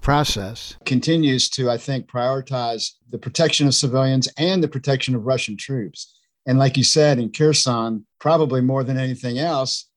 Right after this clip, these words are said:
Speaker 2: apparently st-, there were gonna be great losses if they tried to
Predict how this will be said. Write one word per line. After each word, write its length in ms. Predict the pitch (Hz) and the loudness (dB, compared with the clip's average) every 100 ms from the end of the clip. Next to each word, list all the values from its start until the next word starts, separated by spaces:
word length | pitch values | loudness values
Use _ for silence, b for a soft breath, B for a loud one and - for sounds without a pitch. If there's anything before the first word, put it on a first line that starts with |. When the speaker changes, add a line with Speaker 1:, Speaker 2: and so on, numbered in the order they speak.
| - | -10
Speaker 2:
apparently 460 | 113 135 135 123 110 | -2 2 2 2 -2
st-, 120 | - - | -6 -8
there 140 | 123 | -4
were 100 | 123 | -2
gonna 180 | 123 156 | 2 2
be 300 | 135 123 113 - _ | 2 0 -4 -12 _
great 240 | 139 127 123 | -2 -2 0
losses 380 | 131 139 - 113 | 0 0 -4 -8
if 140 | 123 - | -8 -6
they 120 | 120 | -4
tried 400 | - 131 120 120 | 0 2 2 -2
to 380 | 131 120 113 | -6 -4 -6